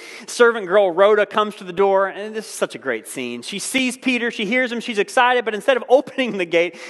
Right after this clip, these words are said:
she leaves him there. So he's just kinda like, "All right, well." She goes in there, she tells everybody that Peter's at the gate. And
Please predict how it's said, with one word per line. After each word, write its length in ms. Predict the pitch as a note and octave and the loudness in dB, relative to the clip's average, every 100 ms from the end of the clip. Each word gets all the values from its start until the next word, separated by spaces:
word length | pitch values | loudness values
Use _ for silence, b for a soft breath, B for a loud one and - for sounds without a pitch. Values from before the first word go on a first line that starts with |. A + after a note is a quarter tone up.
| B | B
she 160 | A3+ | -2
leaves 420 | G3 A#3 C#4+ B3 | 0 2 2 0
him 220 | G3+ D#3 C#3+ | -2 -2 -2
there. 300 | B2 A2 - B B | -2 -2 -8 B B
So 120 | F3+ | -4
he's 120 | F#3 | -4
just 100 | F#3 | -4
kinda 160 | F#3 F#3 | -4 -2
like, 140 | D3 | -2
"All 100 | C3 | 0
right, 220 | F#3 F3+ - | -2 -2 -4
well." 240 | E3 G3 B B | -4 -6 B B
She 120 | - | 0
goes 240 | A3 C#4+ C4 | 6 6 6
in 140 | D4 | 0
there, 200 | C4 B3+ | 2 0
she 140 | - A3 | -2 0
tells 320 | B3 C#4 B3+ | 4 4 4
everybody 500 | A#3+ A#3 G#3 G#3+ G#3+ | 0 4 4 4 0
that 180 | F#3+ - | -4 2
Peter's 400 | D4+ E4 E4 C4+ | 4 4 4 0
at 180 | C#4 | 0
the 80 | C4 | 0
gate. 400 | G#3 C#4 F3+ - B B B B | 4 4 4 -4 B B B B
And 260 | A#3 A#3 A3 | 0 0 -2